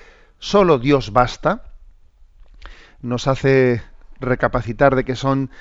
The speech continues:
demasiadas cosas las que nos están, eh, ocupando, preocupando, distrayendo de lo esencial.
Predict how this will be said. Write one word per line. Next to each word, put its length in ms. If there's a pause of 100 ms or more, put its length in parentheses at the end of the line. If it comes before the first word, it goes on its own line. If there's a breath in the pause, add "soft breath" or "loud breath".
(380 soft breath)
demasiadas 500
cosas 420
las 200
que 140
nos 180
están, 500
eh, 380
ocupando, 1040
preocupando, 1080 (200 loud breath)
distrayendo 1080
de 120
lo 120
esencial. 680